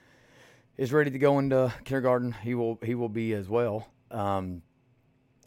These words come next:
but I think it's time that we call upon our homeschool community, call upon our church communities, all that, to say, "Hey, listen, it's time to step up." You know, like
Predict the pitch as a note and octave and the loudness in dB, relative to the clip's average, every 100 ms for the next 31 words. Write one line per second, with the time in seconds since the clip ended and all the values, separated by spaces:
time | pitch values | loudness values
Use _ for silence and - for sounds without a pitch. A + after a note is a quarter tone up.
0 | - F#2+ G2+ G2 A2+ A2 - A2 G#2+ G#2 | -12 -4 -2 -2 -4 -8 -8 -6 -4 -4
1 | F2 E2+ - A2 G#2+ G2+ F#2 G2+ G2 G2+ | -6 -8 0 0 2 -4 -4 -6 -6 -10
2 | F#2 F#2+ G#2+ G2+ F#2+ F2 - G2 F2+ G2 | -10 -8 -6 -6 -8 -10 -4 -4 -4 -6
3 | F#2 F2 D#2+ _ - A2 - A2+ G2+ G2+ | -4 -6 -8 _ -6 -6 -6 -10 -8 -6
4 | G2 G2 G2 G2 - - F#2 G2 F#2+ G2 | -4 0 0 0 -4 -8 -6 -4 -4 -6
5 | F#2+ A2+ F#2 - G#2 E2 G2+ F2+ _ _ | -6 -6 -6 -4 -6 -2 -2 -2 _ _
6 | _ _ _ _ - G2+ G2 F#2 F2+ | _ _ _ _ -12 -4 -2 0 -2